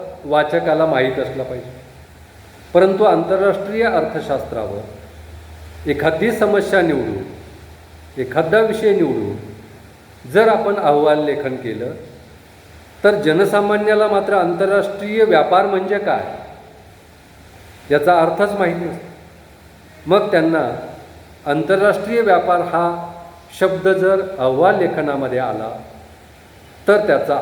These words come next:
अर्थ समजू शकत नाही. आणि आंतरराष्ट्रीय व्यापार ही संज्ञा तर आपल्याला अहवाल लेखनामध्ये वापरावीच लागते. तसेच आयात आणि निर्यात,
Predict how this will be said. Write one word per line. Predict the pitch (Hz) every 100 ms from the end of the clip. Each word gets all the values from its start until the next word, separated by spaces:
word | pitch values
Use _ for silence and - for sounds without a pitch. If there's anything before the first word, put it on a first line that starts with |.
| 135
अर्थ | 147 143 165 175 170 - - - - - - - - -
समजू | 156 151 190
शकत | 180 160 120 98
नाही. | 104 85 - - - - - - - - - - - 156
आणि | 170
आंतरराष्ट्रीय | 151 160 196 196 202 - 220
व्यापार | 214 180 180 190
ही | 180 214
संज्ञा | 208 185 175 185 196 190
तर | 208
आपल्याला | 180 - 185 185
अहवाल | 180 156 180 185
लेखनामध्ये | 185 185 190 190 196
वापरावीच | 202 214 247 233 226 160
लागते. | 127 - - - - - - - - - - - - 190
तसेच | 180 214 214 151
आयात | 156 190 208
आणि | 190 185
निर्यात, | 180 160 135 104